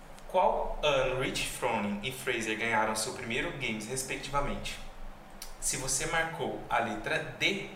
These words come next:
dois mil e onze e dois mil e dezesseis, você acertou. Então, o primeiro do Rich foi em dois mil e onze e o primeiro do Fraser foi em dois mil e dezesseis.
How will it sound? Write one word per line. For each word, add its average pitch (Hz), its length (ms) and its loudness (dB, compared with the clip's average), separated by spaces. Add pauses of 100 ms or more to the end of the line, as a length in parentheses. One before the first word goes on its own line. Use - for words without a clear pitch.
dois 120 180 -4
mil 135 140 0
e 135 140 0
onze 107 360 -2
e 110 40 -8
dois 110 160 -6
mil 127 100 -6
e - 40 -4
dezesseis, 143 720 0
você 147 200 -4
acertou. 143 420 -4 (520)
Então, 123 140 4
o - 20 -2
primeiro 135 400 0
do 147 140 -4
Rich 113 220 -4
foi 120 140 -4
em 110 40 -4
dois 110 120 -4
mil 131 140 -4
e 147 100 -2
onze 185 300 0
e - 20 -4
o - 40 -6
primeiro 147 340 -2
do 147 100 -6
Fraser 139 400 -2
foi 143 120 -4
em - 20 -6
dois 135 140 -4
mil 131 100 -4
e 127 40 -10
dezesseis. - 640 -4